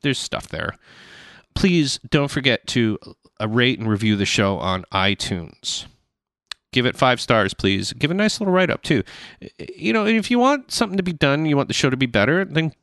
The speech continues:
contact me through, through, uh, apologue dot C A slash contact if you, if you want, if you want to be on the show. I'm always looking for guests. Like the show on Facebook by going to facebook dot com slash apologue pod. Follow me on Twitter at Simon Head six six six.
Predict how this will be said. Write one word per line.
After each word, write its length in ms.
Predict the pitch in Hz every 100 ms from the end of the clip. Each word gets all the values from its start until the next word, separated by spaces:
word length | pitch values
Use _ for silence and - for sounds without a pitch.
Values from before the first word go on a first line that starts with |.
| -
contact 480 | 202 202 - 107 -
me 60 |
through, 320 | - - 104 - _ -
through, 260 | - 110 104
uh, 220 | 92 90
apologue 420 | 101 98 98 95 -
dot 160 | 95
C 120 | - 95
A 60 |
slash 360 | - 90 87 - -
contact 520 | - 92 - - -
if 120 | 92
you, 140 | 95 95
if 160 | 95 104
you 60 |
want, 400 | 92 90 - 113 _ _ _ -
if 160 | 123 120
you 40 |
want 120 | 147
to 40 | 196
be 120 | 196
on 80 | 117
the 40 |
show. 460 | - 139 117 - - _ _ _ _ - _
I'm 100 | 110
always 180 | 131 139
looking 160 | 117 -
for 60 |
guests. 500 | - - - - - - _ _ _ _ _ _ _ _ - - - -
Like 200 | 156 175
the 60 | -
show 100 | 175
on 100 | 151
Facebook 420 | 160 143 147 -
by 120 | 110
going 160 | 110 101
to 60 |
facebook 360 | - 135 - -
dot 140 | 101
com 200 | - 113
slash 280 | 104 98 -
apologue 400 | 101 104 95 98 -
pod. 380 | 156 165 156 - _ _
Follow 200 | 123 113 107
me 100 | 113
on 140 | 110
Twitter 340 | - 143 135 -
at 220 | 113 -
Simon 380 | - 110 107 98
Head 240 | 113 104
six 260 | - 98 -
six 240 | 104 -
six. 500 | - - - - -